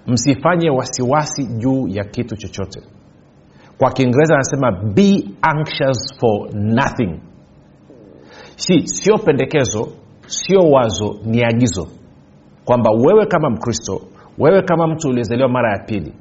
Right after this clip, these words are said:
hautakiwi kuwa na wasiwasi juu ya kitu chochote. Kwa nini?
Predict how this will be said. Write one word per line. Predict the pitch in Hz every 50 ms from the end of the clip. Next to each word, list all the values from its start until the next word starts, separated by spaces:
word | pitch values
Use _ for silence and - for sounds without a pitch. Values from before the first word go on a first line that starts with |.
| - -
hautakiwi | - - 120 131 131 123 127 - 131 131 131 - - - 180 185 185 185 185 170
kuwa | 180 - - 151 165 165 160 147
na | 131 123
wasiwasi | 120 120 120 120 - 127 123 131 139 143 - - 120
juu | 120 123 127 120
ya | 110 98
kitu | 98 - - 127 - -
chochote. | - - 113 104 - 123 113 110 - 95 - - - - - - _ _ _ _ _ _ _ _ _ _ _ _ _ _ _ _ _ _ _ _ _ _ _ _ _ _ _ - - - -
Kwa | - 113 113
nini? | 117 131 160 196 208 233 240 -